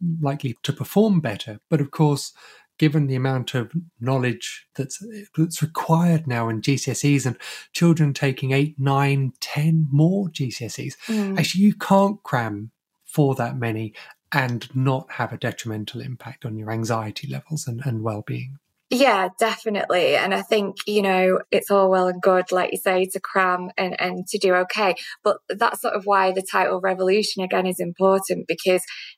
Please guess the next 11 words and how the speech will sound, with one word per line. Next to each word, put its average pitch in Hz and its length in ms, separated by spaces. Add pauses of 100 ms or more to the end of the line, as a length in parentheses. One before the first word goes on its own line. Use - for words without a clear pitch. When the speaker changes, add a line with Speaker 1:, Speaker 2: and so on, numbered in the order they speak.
(160)
Speaker 2:
it's - 260
a, 196 120 (300)
it's 196 180
a 196 60
shift 247 320
away 202 180
from 190 340
what's - 280
perhaps 214 320
natural 226 400
instinct. 247 920